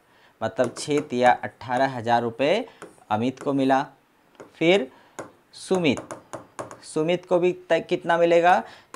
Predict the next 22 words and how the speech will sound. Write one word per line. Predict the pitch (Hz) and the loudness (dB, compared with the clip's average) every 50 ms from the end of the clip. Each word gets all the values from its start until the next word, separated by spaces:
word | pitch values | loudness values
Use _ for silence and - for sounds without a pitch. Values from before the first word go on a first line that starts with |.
| - - | -18 -10
छत्तीस | - 147 147 - _ - - - _ - 180 185 196 202 208 - - - | -10 -10 -10 -10 _ -20 -20 -20 _ -6 -4 -4 -2 -4 -4 -6 -10 -10
हज़ार | 160 143 127 131 127 131 135 139 139 | -10 -4 2 4 6 6 6 4 2
में | 139 139 135 | -2 -4 -6
से | - - 156 160 175 | -4 -2 -2 -2 0
दो | 170 143 117 127 127 135 | -2 -2 0 2 2 2
हिस्सा | 135 135 127 - - 143 135 131 | 2 0 -2 -4 -2 -2 0 0
मिलेगा, | 135 135 131 131 131 127 135 139 156 170 - - _ _ _ - - - - - _ 113 | 0 0 0 0 0 0 0 -2 -2 -4 -8 -16 _ _ _ -20 -20 -20 -20 -20 _ -4
दो | 113 131 135 127 | 0 0 4 4
बटे | 127 120 - - - | 2 2 2 0 -2
छः, | - - - 143 135 151 170 - - _ - - - _ _ _ _ | -2 -4 -4 -2 -2 -2 -2 -4 -10 _ -16 -16 -16 _ _ _ _
तो | 135 135 160 190 214 214 - - - - _ _ - | -4 -2 -2 -2 -4 -6 -12 -20 -20 -20 _ _ -18
छः | - - 135 131 139 151 156 - - _ _ _ _ | -12 -4 0 2 2 2 0 -2 -8 _ _ _ _
दूनी | 113 120 120 123 139 165 214 240 233 - - - - - | -6 -4 -2 0 0 -2 -2 -6 -8 -10 -16 -20 -18 -16
बारह | 104 98 107 107 107 110 120 123 127 120 | -4 2 4 4 4 6 4 2 0 -2
हज़ार | 113 107 120 120 120 | -2 0 2 2 2
रुपये | 120 113 - 135 147 190 233 254 - - - _ _ _ _ _ | 0 0 0 0 2 2 0 -2 -6 -14 -20 _ _ _ _ _
अ-, | 98 - - | -6 -6 -6
सुमित | - - - 120 117 131 131 131 | -10 -8 -4 -2 -2 -2 -2 -4
को | - 143 139 | -4 -2 0
मिलेगा। | 135 127 127 127 123 127 131 135 - - - - _ _ _ _ - | 0 2 0 0 0 2 0 0 0 -4 -10 -20 _ _ _ _ 2
और | 156 170 175 | 2 2 2
समीक्षा, | 170 - - 147 131 127 123 117 - - - 135 110 87 - - 104 101 | -2 -2 0 2 2 2 0 -2 -4 -10 -4 -2 -2 -2 -2 -6 -12 -14